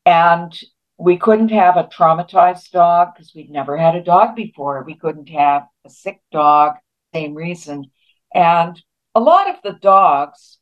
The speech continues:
that you see on rescue sites are a little bit problematical. They're, they're dogs for people who know dogs, who have experience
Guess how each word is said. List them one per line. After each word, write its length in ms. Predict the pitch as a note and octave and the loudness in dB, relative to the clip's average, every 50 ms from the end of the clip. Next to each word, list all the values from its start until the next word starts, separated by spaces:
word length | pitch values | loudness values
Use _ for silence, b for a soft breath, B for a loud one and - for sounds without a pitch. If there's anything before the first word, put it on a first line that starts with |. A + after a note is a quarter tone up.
| _ _ _ | _ _ _
that 480 | - E3+ E3 E3 E3 D#3+ D#3+ D#3 - _ _ | -8 -6 -4 -2 0 0 0 -2 -4 _ _
you 160 | - F3+ F3 | -20 -18 -18
see 340 | E3+ _ - F#3 F3+ F3+ F3 | -18 _ -8 -6 -4 -4 -4
on 200 | F3 D#3+ D#3+ D#3 D3+ | -4 -6 -8 -6 -4
rescue 420 | F3+ F3+ G3 F#3+ - - F#3 E3 | -2 -2 -2 -4 -8 -18 -18 -18
sites 800 | E3 - - - D3 C#3 C#3+ C#3 C#3+ - _ _ _ _ _ _ _ _ _ _ _ | -18 -16 -6 -2 -2 0 -2 -2 -6 -16 _ _ _ _ _ _ _ _ _ _ _
are 640 | - F3+ F#3+ F#3 F#3+ F#3+ G3 F#3+ F#3+ G3 G3+ - _ _ _ _ _ _ - | 2 4 4 4 4 2 0 -2 -2 -4 -6 -8 _ _ _ _ _ _ -2
a 80 | G#3+ A3 | -2 0
little 300 | A#3 C#4+ E4+ F4+ F4+ - | 0 2 2 2 2 0
bit 240 | A3 B3 A#3 - _ | -2 -6 -6 -6 _
problematical. 960 | - G3+ F#3 F3 F3 F3 E3+ E3 D#3 D3+ D#3 D#3 D3+ D3+ _ - C#3 C3 A#2 | -4 0 0 0 0 -4 -10 -18 -18 -16 -16 -14 -16 -14 _ -12 -12 -12 -10
They're, 300 | D#3 D#3 D#3+ D#3+ D#3 _ - | -10 -10 -10 -10 -12 _ -6
they're 140 | F#3+ F#3 F3+ | -6 -6 -6
dogs 480 | F3 F#3+ A3+ A3+ A#3 A#3+ A#3+ A#3 A#3 - _ _ | -4 0 2 4 4 4 4 2 -2 -12 _ _
for 140 | - F#3+ F3+ | -16 -16 -16
people 520 | - - F3+ F3 F3 - E3 D#3+ E3 E3 | -14 -14 -14 -14 -10 -8 -6 -6 -6 -6
who 180 | E3 F3+ E3 D#3 | -8 -12 -12 -8
know 240 | D3 C#3+ D3 D3 C#3+ | -4 -4 -4 -4 -4
dogs, 600 | D3 C#3 C3+ C3+ C3 C3+ C3+ - - - - - _ _ _ _ _ _ _ _ _ _ - - | -4 -4 -2 -2 -2 -4 -6 -8 -16 -20 -20 -20 _ _ _ _ _ _ _ _ _ _ -14 -10
who 400 | F#3+ F3+ F3 E3+ E3+ E3 - - | -8 -8 -6 -8 -10 -10 -12 -12
have 580 | - - E3+ D#3+ D#3+ D#3+ D#3 D#3 D#3 D#3 D#3 _ _ _ _ _ _ | -10 -6 -4 -4 -2 0 0 -2 -2 -4 -6 _ _ _ _ _ _
experience 1160 | - E3 D#3+ - - - _ - A#3+ B3 A#3+ A3 F#3 D#3 C#3+ C#3 C3+ _ _ - - - - | -20 -20 -20 -20 -20 -14 _ 0 2 2 2 0 -2 -8 -14 -16 -20 _ _ -20 -20 -20 -20